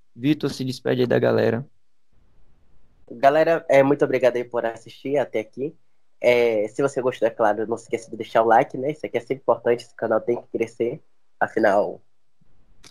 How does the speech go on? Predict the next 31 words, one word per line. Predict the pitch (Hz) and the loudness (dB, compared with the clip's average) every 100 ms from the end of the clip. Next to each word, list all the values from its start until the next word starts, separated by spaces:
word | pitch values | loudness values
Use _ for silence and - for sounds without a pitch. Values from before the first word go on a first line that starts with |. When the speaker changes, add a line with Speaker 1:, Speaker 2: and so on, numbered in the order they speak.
| - - | -18 -2
Speaker 2:
é, | 110 110 95 - 117 113 107 107 | 0 2 0 0 2 2 0 -4
é, | |
só, | 107 120 - | 0 2 2
a | - | 2
gente | 123 120 | 2 0
só | - 127 | -4 -4
consegue | 127 123 - | -2 -2 0
crescer | 120 120 | -2 -2
com | - | 2
a | 120 | 2
ajuda | 120 120 | 2 -2
de | 120 | -2
vocês. | 127 - 131 165 - - - _ _ - - - - | -6 -2 0 0 -2 -20 -20 _ _ -20 -20 -20 -6
Foi | - 254 | 4 4
mais | 240 226 | 4 2
ou | 214 | 0
menos | 208 190 | -2 0
o, | 196 | 0
o, | 180 160 156 - | 0 0 0 0
o, | 147 151 143 139 127 117 113 104 - | 2 2 2 2 0 0 -2 -4 0
é, | 123 | 0
foi | 127 131 | 4 2
a | |
minha | 139 | 2
apresentação | 139 131 131 127 127 | 2 0 0 -2 -2
também | - 117 117 | -2 -2 0
nesse, | 117 - 113 | -2 -2 -4
mas | 120 123 123 113 117 _ - | 2 4 6 2 -2 _ -2
pra | 127 | 0
qualquer | 131 139 | 0 -2
coisa, | - 135 160 190 | 2 4 4 0